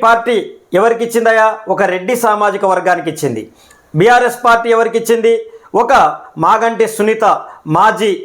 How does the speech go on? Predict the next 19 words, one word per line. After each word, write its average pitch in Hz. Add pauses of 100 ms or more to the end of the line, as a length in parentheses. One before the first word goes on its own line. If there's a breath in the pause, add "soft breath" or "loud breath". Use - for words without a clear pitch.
(100)
ఎమ్మెల్యే 214 (380)
భార్యకు 208 (500 loud breath)
టికెట్ 202
ఇవ్వడం 180
జరిగింది. 139 (320 loud breath)
అంటే 233 (600 loud breath)
ఇక్కడ 269 (120)
వీళ్ళిద్దరూ 233 (300)
బీసీలకు 247 (180)
ఇచ్చిర్రా 220
అంటే 208 (380)
లేదు, 180 (480 loud breath)
ఖచ్చితంగా 226 (320)
బీసీలకు 208 (440 loud breath)
టికెట్ 226 (140)
ఇవ్వలేదు. 190 (500 soft breath)
కానీ 247 (420 loud breath)
అధికారంలో 269
ఉన్న 247